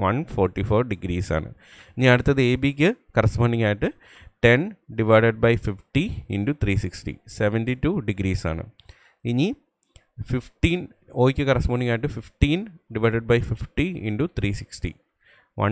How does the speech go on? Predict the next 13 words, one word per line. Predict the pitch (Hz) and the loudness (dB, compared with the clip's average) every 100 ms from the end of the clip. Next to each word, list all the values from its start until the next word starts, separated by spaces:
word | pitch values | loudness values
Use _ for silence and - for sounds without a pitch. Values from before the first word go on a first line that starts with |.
| 117 | 4
നോട്ട് | 127 - - | 2 0 -6
എയ്റ്റ് | 120 - - 101 | -4 -6 -6 -6
ഡിഗ്രീസ് | 101 98 - | 0 0 0
ആണ്. | 82 - | -2 -8
അപ്പോൾ | - 147 | -4 -2
ഇത് | 156 190 180 151 | 2 0 2 4
കാൽക്കുലേറ്റ് | 143 151 165 160 | 2 2 0 0
ചെയ്യുമ്പോൾ | 135 120 120 | 0 0 -2
ഡിഗ്രി | 123 135 | -2 2
കാൽക്കുലേറ്റ് | 127 127 131 135 | 2 2 -2 -2
ചെയ്തത് | 131 117 127 127 | -2 -2 -2 -2
ശരിയാണോ | 117 120 123 135 | -2 0 0 0
എന്നറിയാൻ | 135 120 113 | 0 -2 -2